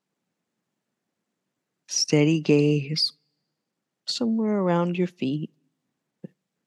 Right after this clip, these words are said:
And even as this is a visual practice on the screen, try as often as you can not to watch. Right?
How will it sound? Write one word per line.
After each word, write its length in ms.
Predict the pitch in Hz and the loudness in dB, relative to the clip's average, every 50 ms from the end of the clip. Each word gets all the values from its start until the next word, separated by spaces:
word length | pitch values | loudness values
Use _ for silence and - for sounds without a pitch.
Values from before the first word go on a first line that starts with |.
| _ _ _ _ _ _ _ _ _ _ _ _ _ _ _ _ _ _ _ _ _ _ _ _ _ _ _ _ _ - - | _ _ _ _ _ _ _ _ _ _ _ _ _ _ _ _ _ _ _ _ _ _ _ _ _ _ _ _ _ -14 -10
And 140 | 147 139 - - | -8 -8 -6 -2
even 280 | 175 180 175 170 180 175 | 0 0 0 2 2 2
as 180 | 170 165 156 | 2 2 2
this 160 | 156 156 147 - | 0 0 -2 -2
is 120 | 143 143 | 0 0
a 80 | 139 131 | 0 0
visual 520 | 135 - - 160 165 160 160 165 160 156 | 0 2 2 2 2 2 2 2 2 0
practice 400 | - - 147 139 151 - 143 - | 2 0 0 0 0 0 -4 -6
on 80 | - 120 | -4 -4
the 80 | 117 | -4
screen, 760 | - - - - - 135 131 143 151 165 185 196 214 208 208 _ _ _ - - _ _ _ _ _ _ _ | -2 -4 -4 -4 -4 -4 -4 -2 -2 -2 -2 -2 -4 -8 -10 _ _ _ -20 -20 _ _ _ _ _ _ _
try 120 | - - 247 | -6 -2 -2
as 80 | 220 - - | -2 -2 0
often 360 | - 175 175 - - 196 190 | 2 2 2 2 0 0 2
as 140 | 180 165 175 | 2 2 2
you 60 | 170 | -2
can 340 | - - - 165 156 160 151 | -2 0 2 2 2 2 2
not 240 | 147 131 131 - - | 0 0 0 -2 -4
to 120 | - 151 | -4 -4
watch. 760 | 135 120 113 117 113 110 110 - _ _ - - - - - _ _ _ _ _ _ - - | -4 -2 -2 -2 0 0 -2 -6 _ _ -8 -8 -8 -8 -10 _ _ _ _ _ _ -20 -18
Right? 200 | - - - | -18 -18 -20